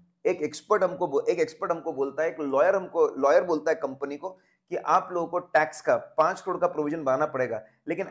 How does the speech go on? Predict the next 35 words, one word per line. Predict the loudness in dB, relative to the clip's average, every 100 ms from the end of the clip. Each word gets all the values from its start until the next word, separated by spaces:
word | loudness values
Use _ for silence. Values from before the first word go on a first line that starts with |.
| -2
एक्चुअल | -4 -2 -2
जो | 0
प्रोविजन | -2 -2 -2 -2
निकला | -2 2 2 2 -12 -4
वो | -4 -2 -6
पचास | -6 -6 2 4 4 0
करोड़ | 0 0
का |
निकला। | -2 0 0 0
Basically, | -4 -4 -2 0 0 -2 -8 _ _ _ -4
ठीक | -2
है, | -2 -4 -8 -8
एक्सपर्ट | -8 -8 -12 -4 0 0 0
के | -2
हाथ | 0 -2
से | -2 -8
गलती | 0 2 2 -4
हो | -4 0
जा | 2
रही | 2 2
है, |
ये | -2
फील | -6 -8 -8 -2
है | -2
क्वेश्चन | -2 -6 -6
में, | -4 -4
एक्सपर्ट | -4 -4 -2 -2
के | -2
हाथ | -4
से | -4 -6
गलती | -4 -4 -2
हो | 2
जा | 2
रही |
है। | 0